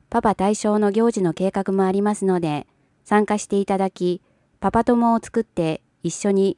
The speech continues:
子育て談義をするのはいかがでしょうか。どういった活動をしているの？各子育て支援センターでは、季節ごとの行事やお誕生会、親子クッキングなど、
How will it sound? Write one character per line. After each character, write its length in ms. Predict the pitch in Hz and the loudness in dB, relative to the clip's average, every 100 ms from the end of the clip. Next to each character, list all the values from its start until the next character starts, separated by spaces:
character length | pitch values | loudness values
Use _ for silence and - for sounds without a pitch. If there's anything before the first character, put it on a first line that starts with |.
| _ | _
子 100 | - | -4
育 240 | 196 233 | 0 2
て 100 | 247 | 4
談 180 | 247 262 | 4 4
義 140 | 240 196 | 2 0
を 60 | |
す 140 | 180 202 | 0 -2
る 100 | 226 | 2
の 120 | 196 | 2
は 120 | 160 | 2
い 80 | 151 | 0
か 100 | 202 | -2
が 80 | 208 | -2
で 100 | 190 | -2
し 120 | 175 | -4
ょ 40 | |
う 20 | 160 | -4
か。 320 | 156 147 - _ _ _ _ _ _ _ _ _ _ _ _ _ _ _ _ _ _ _ _ _ _ _ _ - | -6 -8 -10 _ _ _ _ _ _ _ _ _ _ _ _ _ _ _ _ _ _ _ _ _ _ _ _ -4
ど 160 | 220 269 | 4 6
う 60 | |
い 60 | 262 | 6
っ 20 | |
た 180 | - 196 | 2 -2
活 240 | 175 180 | -2 0
動 160 | 196 196 | 2 4
を 100 | 202 | 2
し 80 | - | 0
て 120 | 202 | -2
い 120 | 196 | 0
る 100 | 196 | 0
の？ 280 | 156 156 190 _ _ _ _ _ _ _ _ _ _ _ _ _ _ | 0 0 -6 _ _ _ _ _ _ _ _ _ _ _ _ _ _
各 240 | - 269 247 | -2 2 4
子 100 | 214 | 2
育 220 | 233 247 | 0 0
て 100 | 254 | 0
支 120 | - | 0
援 160 | 254 254 | -2 0
セ 140 | 262 | -2
ン 60 | 254 | 0
タ 120 | 240 | -2
ー 40 | |
で 120 | 214 196 | 0 0
は、 280 | 175 170 - | 0 -2 -6
季 100 | - | -4
節 240 | 226 226 | -2 0
ご 140 | 233 247 | 0 2
と 120 | 214 | 2
の 120 | 175 | 2
行 220 | 165 202 | 2 2
事 160 | 196 175 | 0 -2
や 260 | 160 151 - | -2 -4 -6
お 60 | 165 | -4
誕 280 | 196 208 | 0 2
生 160 | 208 202 | 2 0
会、 360 | - 156 147 - _ _ | -2 -6 -6 -10 _ _
親 180 | 185 220 | 0 2
子 140 | 240 | 2
ク 120 | 226 254 | 0 -2
ッ 20 | |
キ 180 | - 220 | 0 0
ン 80 | |
グ 100 | 190 | 2
な 140 | 185 190 | 2 2
ど、 260 | 170 160 | 2 0